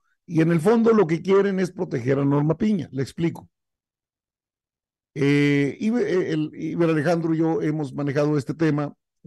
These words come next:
eh, respecto a la denuncia de juicio político que se presentará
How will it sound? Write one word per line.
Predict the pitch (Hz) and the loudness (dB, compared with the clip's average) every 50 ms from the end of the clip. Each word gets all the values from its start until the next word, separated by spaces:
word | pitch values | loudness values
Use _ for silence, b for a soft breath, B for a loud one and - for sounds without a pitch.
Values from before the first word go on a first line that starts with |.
| 123 | -12
eh, | 120 123 127 120 113 113 113 - 117 117 _ _ _ _ _ _ _ _ _ _ - | -6 -4 -4 -2 -2 -4 -6 -8 -12 -16 _ _ _ _ _ _ _ _ _ _ -8
respecto | - 131 117 - - 156 131 - - 165 165 151 - | -6 -6 -4 -2 -2 -2 -2 -2 0 0 0 0 2
a | 131 127 | 0 0
la | 127 127 123 | 2 2 2
denuncia | 127 131 147 156 147 131 165 147 | 2 0 0 -2 -2 0 0 0
de | 127 117 | 0 -2
juicio | 113 131 143 127 151 127 | -2 -4 -4 -4 -4 -6
político | - 139 131 139 139 123 143 131 147 156 135 | -4 -4 -4 -2 -4 -4 -6 -6 -4 -4 -4
que | - 127 | -6 -8
se | 110 113 | -8 -8
presentará | - - 110 113 113 104 113 120 123 135 143 147 147 - | -8 -6 -6 -6 -4 -2 0 0 2 2 2 0 -2 -6